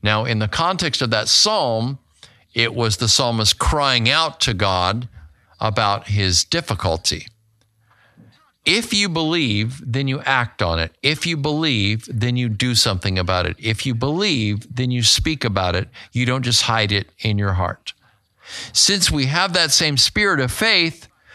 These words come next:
we also believe and therefore speak. So I hope that's what you do.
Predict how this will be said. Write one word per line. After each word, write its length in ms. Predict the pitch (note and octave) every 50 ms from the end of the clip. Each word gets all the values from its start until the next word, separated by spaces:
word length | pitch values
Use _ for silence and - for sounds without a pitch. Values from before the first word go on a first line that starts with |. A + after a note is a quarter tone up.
| - - -
we 200 | C#3 C#3+ D3+ F3
also 500 | - C3 D3 E3+ G3+ A3+ A3 - G#3+ G3
believe 520 | D3 B2+ A#2 A2 G#2 G2 F#2+ F#2+ G2 F#2+ - -
and 300 | - B2 C#3 C#3 C3+ B2
therefore 520 | C3 B2 A#2+ A#2+ A2 - - A2+ G#2 A2
speak. 680 | A#2 - - - - C#4 C#4 A#3 D3 - - - - - _ - _ _ _ _ _ _ _ _ _ _ _ _ _ _ - -
So 160 | - - G3+
I 80 | G#3+ A3
hope 260 | G3+ A3 A#3 A3 -
that's 240 | - G3 F#3 - -
what 200 | E3+ D3+ - -
you 80 | D#3+
do. 300 | D3 F#3 A3+ G#3 B2 -